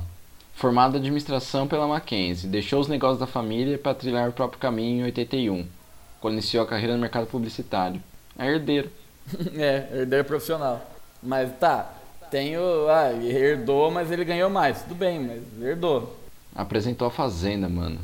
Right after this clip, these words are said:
Speaker 1: Imagina o Justus apresentando a Fazenda.
Speaker 2: O Justus apresentou a Fazenda?
Speaker 1: Sim, por três
Speaker 2: Caralho,
Speaker 1: anos.
Speaker 2: mano.
Speaker 1: Ó, primeiro, a Fazenda, o primeiro apresentador era o Brito Júnior.
Speaker 2: <laughs>
Speaker 1: Depois o Justus. E agora é o Marcos Mion.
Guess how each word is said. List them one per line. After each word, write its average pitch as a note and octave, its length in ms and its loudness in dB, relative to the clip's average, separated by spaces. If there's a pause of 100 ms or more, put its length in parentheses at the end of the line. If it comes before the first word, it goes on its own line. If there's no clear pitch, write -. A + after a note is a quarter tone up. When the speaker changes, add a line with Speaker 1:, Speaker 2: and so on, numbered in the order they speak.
Speaker 1:
Imagina A2+ 400 -4
o F3 80 0
Justus C3+ 540 -2
apresentando B2+ 600 -4
a C#3 40 -6
Fazenda. G2+ 560 -2
Speaker 2:
O D#2+ 80 -4
Justus D3 500 -8
apresentou C3 440 -6
a - 20 -8
Fazenda? C3 580 -8 (360)
Speaker 1:
Sim, G2+ 420 -2 (280)
por G#2 120 -4
três B2 260 0
Speaker 2:
Caralho, D3 320 0
Speaker 1:
anos. B2 100 -4
Speaker 2:
mano. A#2 180 -6 (440)
Speaker 1:
Ó, C3 300 8 (540)
primeiro, D#3 500 10
a B2 60 -4
Fazenda, A2+ 460 10
o - 20 0
primeiro A2+ 320 6
apresentador C#3 680 8
era G#2+ 160 6
o A2 40 6
Brito C3+ 320 8
Júnior. B2 480 6 (380)
Speaker 2:
<laughs> A4 360 4 (1080)
Speaker 1:
Depois C#3 540 12
o D3+ 120 12
Justus. C#3+ 760 6 (400)
E C3 140 10
agora C3 340 10
é - 20 8
o D3+ 40 4
Marcos C3+ 300 2
Mion. D#3 360 2